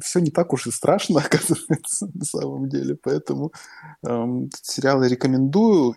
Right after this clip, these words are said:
И, м, если даже вас, м, ну, как и меня, в общем-то, тема фэнтези не особо интересует, то не стоит бояться. Ничего такого с-, страшного здесь нет. И опять же, здесь всего шесть серий. То есть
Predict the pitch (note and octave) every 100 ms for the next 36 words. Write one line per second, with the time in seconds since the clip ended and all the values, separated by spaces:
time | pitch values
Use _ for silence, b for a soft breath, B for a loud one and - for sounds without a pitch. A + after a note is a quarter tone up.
0 | D3+ D3+ B2+ - _ _ _ A#2+ A#2+ -
1 | - D3+ D3 C3+ B2+ B2+ B2 A#2 A#2 B2+
2 | - - - - - - A#2 A#2 B1 -
3 | _ _ C#3+ - B2 C3+ B2 A2 G#2 G#2+
4 | G2+ - A#2 A2 A2 - C#3+ A#2 - D3
5 | C#3 B2+ A2+ G#2+ A2 A#2 A2+ - B2 A2+
6 | G#2+ A2+ A2+ A2+ - A3 F3+ _ - C3
7 | C#3 B B B _ C#3+ C3+ - D3+ C3
8 | A2+ A2+ B2 F3 A#3 - - C#3 A#2+ A2+
9 | A2+ - - - _ _ _ _ _ _
10 | _ - C3+ - D3 C#3 D3+ - C3+ A2+
11 | G2+ G2+ - - - _ - - A#2+ B2
12 | B2+ A2 A2 B2 - F#3+ A3+ D3+ A#2+ C#3+
13 | F3 D#3+ A#2 A2 - C3+ B2 - C#3 D3+
14 | - - - A#2 G#2+ F#2 - B1+ B1+ -